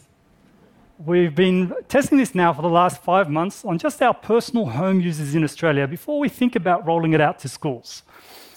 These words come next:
And here are the early results. The green represents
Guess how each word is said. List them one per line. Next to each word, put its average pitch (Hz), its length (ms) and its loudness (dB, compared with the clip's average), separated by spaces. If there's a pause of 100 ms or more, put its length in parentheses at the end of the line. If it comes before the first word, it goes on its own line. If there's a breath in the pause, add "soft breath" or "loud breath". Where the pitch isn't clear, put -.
(160 loud breath)
And 175 320 0 (120)
here 269 240 0
are 247 40 4
the 190 140 -2
early 185 220 2
results. - 580 -2 (960 loud breath)
The 175 120 -2
green 254 340 4
represents 185 580 0